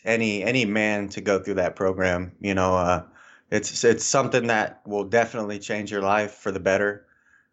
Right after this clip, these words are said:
Um, it's a time where you get together with other men, and, um, the men that have already done the, the program, you know, they lead you through your program. And, and it, you know, it's not, it's not for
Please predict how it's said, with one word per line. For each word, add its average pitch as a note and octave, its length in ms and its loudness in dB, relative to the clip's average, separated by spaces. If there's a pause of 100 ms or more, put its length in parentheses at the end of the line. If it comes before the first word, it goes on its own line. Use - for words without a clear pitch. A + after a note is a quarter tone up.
Um, F#2+ 560 2 (120)
it's - 220 -8
a G#2+ 60 -2
time C#3 760 0
where G#2 140 -4
you G#2+ 120 -4
get A2+ 320 0
together G#2+ 440 0
with G2 160 -2
other G#2 220 2
men, F#2+ 440 0 (640)
and, F#2 300 0
um, F2 640 0 (140)
the G#2+ 100 2
men B2 240 4
that A#2+ 140 2
have A2 340 -2 (500)
already A2 360 4
done G#2+ 400 0
the, G2 400 -4
the G2 80 -6
program, F#2+ 760 0
you A2 140 -2
know, F2+ 120 0
they G2+ 200 4
lead G#2 320 2
you G2+ 120 -2
through A2 320 2
your G#2 300 4
program. F2+ 560 2
And, E2+ 220 -6 (520)
and G#2+ 200 0
it, G#2 220 2
you C#3+ 120 2
know, A2 160 4
it's - 180 -2
not, D#3+ 380 0
it's A#2+ 220 -6
not C#3+ 200 0
for A2+ 460 2